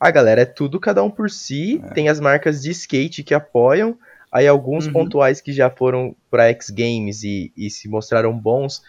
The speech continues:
Speaker 1: conseguiram uns patrocínios com marcas grandes, tipo Nike, Adidas, Vans.
Speaker 3: Aham.
Speaker 1: E é essa galera de marcas de skate que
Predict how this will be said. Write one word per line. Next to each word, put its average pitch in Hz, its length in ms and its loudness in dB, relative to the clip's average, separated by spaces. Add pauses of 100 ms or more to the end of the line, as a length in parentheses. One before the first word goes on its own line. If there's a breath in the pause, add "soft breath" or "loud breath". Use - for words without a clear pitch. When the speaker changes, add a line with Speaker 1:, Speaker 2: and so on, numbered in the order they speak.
(300 soft breath)
Speaker 1:
conseguiram 123 380 -4
uns 135 80 -10
patrocínios 127 600 -2
com 117 100 -10
marcas 117 320 0
grandes, 123 500 0
tipo - 200 -8
Nike, 117 640 0
Adidas, 110 720 -4
Vans. 110 680 -4
Speaker 3:
Aham. 147 400 -8 (100)
Speaker 1:
E 135 120 4
é 131 100 8
essa - 260 4
galera 165 540 6
de 127 160 -10
marcas 127 640 0
de 120 140 -10
skate 170 600 -8
que 175 460 -12